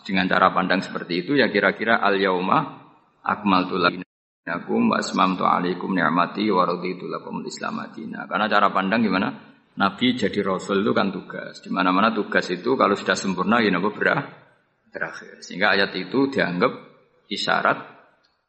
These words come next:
napa akan wafatnya Rasulullah sallallahu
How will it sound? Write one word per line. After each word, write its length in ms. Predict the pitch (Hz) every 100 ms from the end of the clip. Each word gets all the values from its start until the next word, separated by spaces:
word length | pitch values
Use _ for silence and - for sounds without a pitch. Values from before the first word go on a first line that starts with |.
| _ _ _ _ -
napa 560 | - 82 - - - -
akan 240 | 113 120 98
wafatnya 420 | 95 95 92 95
Rasulullah 420 | 92 - 92 92 104
sallallahu 500 | 104 87 85 87